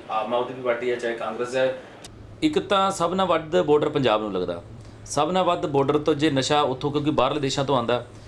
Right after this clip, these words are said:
ਕਿਉਂਕਿ ਜਿਹੜਾ ਚਿੱਟਾ ਨਸ਼ਾ ਸੀਗਾ ਇਹ ਨੀਗਰੋ ਤੋਂ ਸ਼ੁਰੂ ਹੋਇਆ ਹੈ। ਪਹਿਲਾਂ ਨੀਗਰੋ ਫੜੇ ਜਾਂਦੇ ਸੀ ਕਿਉਂਕਿ ਚਿੱਟਾ ਨਸ਼ਾ ਜਦੋਂ ਲਿਆਉਂਦੇ ਸੀ, ਉਹ ਪੰਜਾਬ ਸਰਕਾਰ ਨੇ ਕਾਫੀ ਉੱਥੇ ਜਦੋਂ ਜਹਿਦ ਮਗਰ ਬੜੀਆਂ ਐਫ ਆਈ ਆਰ ਦਰਜ ਕੀਤੀਆਂ, ਅ, ਬਾਰਡਰ 'ਤੇ ਵੀ ਬੜੀਆਂ ਐਫ ਆਈ ਆਰ ਦਰਜ ਹੋਈਆਂ।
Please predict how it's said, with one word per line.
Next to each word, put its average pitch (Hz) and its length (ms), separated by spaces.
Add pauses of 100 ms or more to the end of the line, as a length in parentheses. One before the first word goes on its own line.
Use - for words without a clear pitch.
(120)
ਕਿਉਂਕਿ 135 160
ਜਿਹੜਾ 160 160
ਚਿੱਟਾ 160 280
ਨਸ਼ਾ 160 260
ਸੀਗਾ 160 240
ਇਹ 170 160
ਨੀਗਰੋ 147 320
ਤੋਂ 147 100
ਸ਼ੁਰੂ 127 220
ਹੋਇਆ 92 180
ਹੈ। 87 100 (680)
ਪਹਿਲਾਂ 131 180
ਨੀਗਰੋ 139 280
ਫੜੇ 139 160
ਜਾਂਦੇ 135 200
ਸੀ 143 120
ਕਿਉਂਕਿ 143 180
ਚਿੱਟਾ 131 220
ਨਸ਼ਾ 127 200
ਜਦੋਂ 120 200
ਲਿਆਉਂਦੇ 101 240
ਸੀ, 92 140 (680)
ਉਹ 180 260 (260)
ਪੰਜਾਬ 135 300
ਸਰਕਾਰ 147 360
ਨੇ 151 260 (160)
ਕਾਫੀ 135 260
ਉੱਥੇ 151 360 (220)
ਜਦੋਂ 127 240
ਜਹਿਦ 131 260
ਮਗਰ 131 240
ਬੜੀਆਂ 123 380
ਐਫ 117 200
ਆਈ 120 100
ਆਰ 127 80
ਦਰਜ 120 200
ਕੀਤੀਆਂ, 120 400
ਅ, - 680
ਬਾਰਡਰ 117 440
'ਤੇ 143 140
ਵੀ 139 80
ਬੜੀਆਂ 127 260
ਐਫ 123 140
ਆਈ 135 60
ਆਰ 127 60
ਦਰਜ 117 220
ਹੋਈਆਂ। 113 300